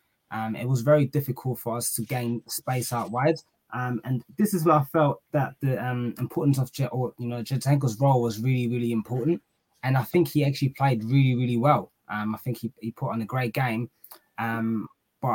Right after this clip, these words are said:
and, and I think we discussed this in the group already, um, but I felt like he found people in the final third, but not the people that we wanted him to find. So, you know, Xhaka, I think defensively had a great game, but on the ball, on the half turn in the final third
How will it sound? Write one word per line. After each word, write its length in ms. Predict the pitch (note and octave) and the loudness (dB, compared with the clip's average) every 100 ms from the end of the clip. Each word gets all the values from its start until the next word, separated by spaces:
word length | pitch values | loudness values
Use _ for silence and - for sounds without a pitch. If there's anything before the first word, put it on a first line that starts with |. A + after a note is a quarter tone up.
| A2 | 0
and, 180 | B2 A#2 | -2 -2
and 100 | B2+ | -4
I 60 | |
think 160 | - D3 | -2 0
we 100 | A#2+ | 0
discussed 440 | A#2 - C3+ - | -2 -6 -4 -4
this 160 | A2+ - | -4 -4
in 60 | |
the 40 | A2 | -2
group 240 | C3 A2+ | -2 -2
already, 400 | G#2+ A#2+ B2 G#2+ | -2 -2 0 -2
um, 300 | E2 G#2 G#2+ | -2 -2 -2
but 240 | A2 G2+ - - _ _ _ - | 0 -2 -2 -12 _ _ _ -4
I 100 | A2 | -4
felt 300 | - C3 A#2+ | 0 2 2
like 280 | A#2 G#2 - _ | -2 -4 -8 _
he 140 | - B2 | -4 -4
found 480 | - C#3 C3+ C3 - | 2 6 6 6 2
people 260 | C3 C3+ | 0 2
in 80 | C3 | 0
the 80 | A#2+ | 0
final 300 | - C3+ B2 | 2 2 2
third, 360 | - D#3 F#3 - | 8 8 8 8
but 260 | C#3+ C3 - - | 8 8 2 4
not 260 | C3 D3+ | 6 6
the 80 | - | 4
people 320 | A2 C#3 C3+ | 2 4 4
that 140 | C3 - | 2 2
we 140 | C3 | 2
wanted 280 | B2+ D#3 B2+ | 4 6 4
him 120 | A#2 | 2
to 120 | G#2+ | -2
find. 400 | G#2+ A2+ G2+ F2+ - _ _ - | -4 -4 -4 -8 -16 _ _ -10
So, 300 | - A2+ A2 | -4 -4 -2
you 120 | A2+ | -2
know, 120 | A#2 | -2
Xhaka, 320 | A#2 D3+ E3 | 4 4 6
I 100 | B2+ | 4
think 320 | B2 C3+ A#2 | 2 2 2
defensively 460 | - C3+ E3 C3+ B2+ | -2 2 4 4 0
had 120 | B2 | 2
a 40 | A#2 | 0
great 260 | C3 C3 | 0 0
game, 340 | C3+ C#3 D#3 - _ _ _ | 2 2 2 -2 _ _ _
but 60 | A#2 | 2
on 140 | C3+ | 6
the 80 | C#3+ | 6
ball, 360 | - D3+ C#3+ B2 | 6 4 4 2
on 100 | B2+ | 0
the 80 | |
half 320 | A2+ C3+ C3+ - | 2 2 2 0
turn 240 | C3 A#2+ | -2 0
in 100 | A#2 | -2
the 60 | A#2+ | -4
final 320 | - B2+ B2 | -2 -2 -2
third 400 | - C3 A#2+ | -4 -2 -2